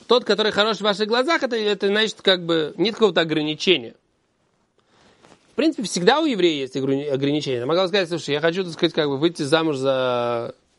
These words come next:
Ивана из Франк-, из Фр-, из Франковска", как бы, да. Нет, нет такого варианта у нас, как бы, да. Барух Хашем, что нету. Зма Пшат, так сказать, как бы, кто сказал, что это противоречие? Не очень понимаю.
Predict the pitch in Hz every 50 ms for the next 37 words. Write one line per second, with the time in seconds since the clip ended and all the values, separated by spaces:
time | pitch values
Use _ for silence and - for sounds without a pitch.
0 | _ _ _ _ _ _ _ - - 143 170 170 160 147 135 120 - - 147 151
1 | 151 143 - - - 147 - - 175 180 254 170 - - 170 180 185 170 170 143
2 | 120 - - 139 131 131 135 139 147 147 147 139 - - _ _ - 175 233 320
3 | 311 311 - _ _ _ _ _ _ - - - - - 175 226 247 262 233 254
4 | 226 196 180 170 143 131 123 - 131 - - 196 - - - - 208 185 - -
5 | - - - - 311 - - - 143 151 170 180 175 202 262 240 - 220 190 165
6 | 135 127 - _ _ _ _ _ _ _ _ _ _ _ _ _ _ _ _ _
7 | _ _ _ - 127 117 131 156 175 185 190 - - 208 214 208 - - 190 170
8 | 160 - 160 - 180 160 147 143 135 - - - 180 175 - 190 180 160 170 165
9 | - 165 156 170 165 156 156 151 139 - - - 147 143 139 - - - - 143
10 | 139 202